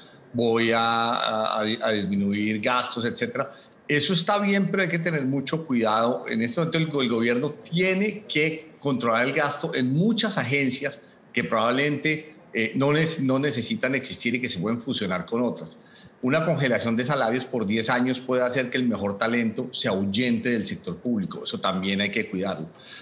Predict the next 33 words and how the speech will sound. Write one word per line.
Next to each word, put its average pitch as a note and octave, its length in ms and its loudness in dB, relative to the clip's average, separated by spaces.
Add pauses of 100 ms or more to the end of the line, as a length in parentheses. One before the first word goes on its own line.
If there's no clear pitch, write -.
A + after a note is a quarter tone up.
(160)
Todo G3+ 300 4
en G#3 80 2
eso F#3+ 260 2
es F3 60 0
muy F3+ 180 2
difícil. E3 560 0 (300)
Yo E3+ 480 2
coincido D#3 760 2
en B2 160 2
que B2 80 0
el A2+ 80 2
gobierno A#2+ 380 2
debe D#3 380 2
controlar A2+ 360 0
sus A#2+ 160 -4
gastos. A2 380 -2
De F#2+ 80 -2
nuevo, A#2 240 2
la G2 80 0
mejor C3+ 400 0
tributaria D#3 640 0 (300)
es C3 260 0
un C3 340 2 (220)
control C3 600 2
en B2 100 2
el G2+ 160 0
gasto G#2+ 380 -2
y A2 100 2
en G#2 60 0
el G2 140 -2
presupuesto - 520 -8
del G#2 120 0
Estado. F2 400 -4